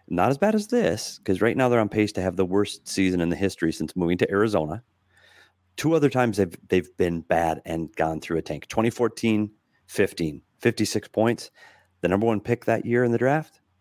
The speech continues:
you might have heard of him, Connor McDavid. Number two was Eichel. Coyotes finished second to last. Second to, not last, second to last by two points. So you get last, you're guaranteed, at that time you were guaranteed Eichel.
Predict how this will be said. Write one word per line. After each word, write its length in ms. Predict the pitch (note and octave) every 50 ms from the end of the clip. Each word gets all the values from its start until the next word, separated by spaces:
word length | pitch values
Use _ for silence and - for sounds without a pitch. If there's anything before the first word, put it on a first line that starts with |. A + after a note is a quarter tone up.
| _ _ _ -
you 80 | F#2+
might 160 | G2 G2+ A2
have 60 | A2+ G2+
heard 140 | A2 A2
of 60 | G#2+ G#2+
him, 220 | A2 A2+ A#2+ A#2+ - _ _
Connor 240 | - A2 G#2+ G#2+ A2
McDavid. 480 | A#2 A2+ G#2+ - G#2+ G2+ G2+ G#2+ G#2
Number 200 | - F#2 F2+ F2+
two 220 | F2 - - A#2 G#2+
was 160 | A2 G#2+ -
Eichel. 380 | - G2 F#2+ F2+ - - C2+ - _ _ _ _ _ _ _ _ _ _ _ _ _ _ _
Coyotes 320 | - F2 F2 G2 G#2+ G#2+ G2+
finished 520 | - - F#2 F2 F#2 A2+ C3 - - _ _ _ _ _ _ _ _ _ _ _
second 580 | _ - - - - - F2 - - E2+ D#2+ -
to 100 | - A#2
last. 480 | A2+ C3 D3 C#3 B2+ - - - _ _ _ _
Second 400 | - - - - E3 - - C#3+
to, 60 | - - F#2
not 200 | A#2+ E3 - -
last, 400 | G#3+ F#3 E3+ F3+ F3+ - _ _ _ _ _ _
second 320 | - - C#3+ C#3 - D#3+
to 100 | D3+ C3
last 440 | F#2 F#2 F#2 - - - - - _ _ _ _ _ _ _ _
by 120 | - - - _ _
two 180 | - - F#3
points. 540 | E3 - B2+ G2+ D#2+ - _ - - - - _ _ _ _ _ _ _ _ -
So 140 | - F2
you 200 | F2+ G2 B2 E3
get 160 | D#3+ G#3 - -
last, 380 | B2+ C#3 C3+ B2+ A#2+ - -
you're 120 | G#2 G2+ G2
guaranteed, 800 | G2 G2+ F#2+ A#2 B2 C3 C#3+ C#3+ C3+ C3+ - - C#3 C3 B2 G2+
at 100 | F#2 -
that 220 | - F#2+ G#2+ F#2+ -
time 180 | A2 G#2+ G2+
you 120 | G2 F#2+ F#2
were 80 | F#2
guaranteed 400 | E2 E2+ F2+ F#2 F2+ - - F2+
Eichel. 260 | E2 D#2+ D#2 - -